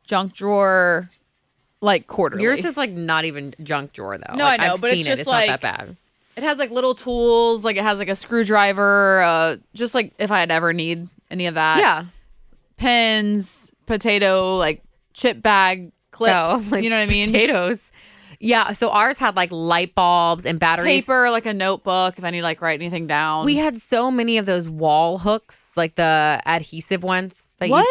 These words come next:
Speaker 2: you put on. Yeah, oh, we have a hundred of
Speaker 1: Can I
Speaker 2: them.
Speaker 1: have some?
Speaker 2: Yeah. So I got clear bins.
Speaker 1: Oh, heck yeah. I,
Speaker 2: Like
Speaker 1: I need some.
Speaker 2: Tupperware, like, clicked lid bins, whatever those
Speaker 1: Mm-hmm.
Speaker 2: are called. Put batteries and lights in one of them.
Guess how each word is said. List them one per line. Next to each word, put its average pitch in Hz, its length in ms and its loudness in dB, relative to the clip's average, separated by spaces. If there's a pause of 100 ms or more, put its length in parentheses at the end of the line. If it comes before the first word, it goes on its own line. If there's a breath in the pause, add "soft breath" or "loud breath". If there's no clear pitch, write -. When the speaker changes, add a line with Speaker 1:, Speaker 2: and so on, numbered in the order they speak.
Speaker 2:
you - 60 -2
put 190 120 0
on. 185 280 0 (300)
Yeah, 190 280 2
oh, 202 100 2
we 202 140 2
have 202 160 2
a 196 60 0
hundred 180 400 0
of 131 100 -6
Speaker 1:
Can 277 120 0
I 254 40 4
Speaker 2:
them. 262 80 2
Speaker 1:
have 233 160 0
some? 349 240 -2
Speaker 2:
Yeah. 202 220 0 (480 soft breath)
So - 200 -2
I 226 200 2
got 214 280 0
clear 226 380 -2
bins. 180 600 -2
Speaker 1:
Oh, 254 160 4
heck 247 260 -2
yeah. 185 140 4
I, 180 160 2
Speaker 2:
Like 190 240 0
Speaker 1:
I 208 80 2
need 214 200 2
some. 240 100 -2
Speaker 2:
Tupperware, 170 340 0
like, 156 160 -6 (200)
clicked - 300 -8
lid 190 320 -6
bins, 160 460 -6
whatever 175 280 0
those - 180 0
Speaker 1:
Mm-hmm. - 60 -2
Speaker 2:
are - 40 -8
called. 135 380 -4 (320 soft breath)
Put 185 220 -4
batteries 196 460 0
and 220 140 -2
lights 190 260 -2
in 226 80 -4
one 180 180 0
of 160 120 -6
them. 165 340 -4